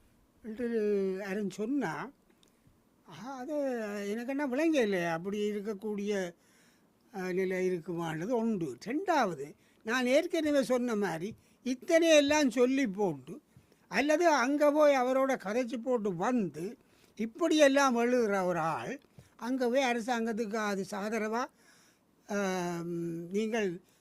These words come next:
தீர்மானம் கொண்டு வாருங்க ஒன்று சொல்லக்கூடுமா? அல்லது சொன்னால் அவர்கள் என்ன நினைப்பார்கள் சொன்னவரை? ஏ, அது ஏற்கனவே இந்த ரெட்டை வேடம் மாதிரி தானே வரும்.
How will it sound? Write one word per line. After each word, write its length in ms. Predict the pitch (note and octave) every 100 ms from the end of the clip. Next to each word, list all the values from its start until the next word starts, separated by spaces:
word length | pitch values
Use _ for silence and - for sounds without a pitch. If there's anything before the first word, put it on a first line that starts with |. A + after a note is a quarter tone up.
| _
தீர்மானம் 500 | A3+ A3+ A#3 A3 G3
கொண்டு 320 | G#3+ G#3+ G#3+
வாருங்க 400 | G3+ G3 G3+ G3
ஒன்று 420 | F#3 F#3+ A#3 F#4 _ _ _ _ - - - -
சொல்லக்கூடுமா? 1000 | F#3+ G#3 A#3 A3+ G#3 G#3+ G3+ F#3 F3+ F#3+ F#4+ F4
அல்லது 320 | - B3 E4 E4+
சொன்னால் 880 | - F4+ - A4 B3 C3+ F3+ E4 - _ _ _ _ _
அவர்கள் 640 | A3 D4+ C#4 F4 D#4 C4
என்ன 380 | A#3 A3+ D#4+ D#4+
நினைப்பார்கள் 840 | A#3+ D#4+ F4+ D#4 C#4 G3+ F#3+ E3+ D#3
சொன்னவரை? 520 | A3+ B3 F#3+ C3+ - - _ _ _ _ _ _ _ _ _ _ _ _ _ _ _ F#3+
ஏ, 80 | B3
அது 320 | A3+ B3 B3 G#3+ G#3 G3 G3
ஏற்கனவே 460 | A3 A3 B3 B3 B3+
இந்த 400 | B3 B3 A3+ F3+
ரெட்டை 260 | A3+ A3 B3
வேடம் 240 | B3 A#3+
மாதிரி 240 | B3 B3
தானே 220 | B3 C4 A3+
வரும். 320 | C4+ F3+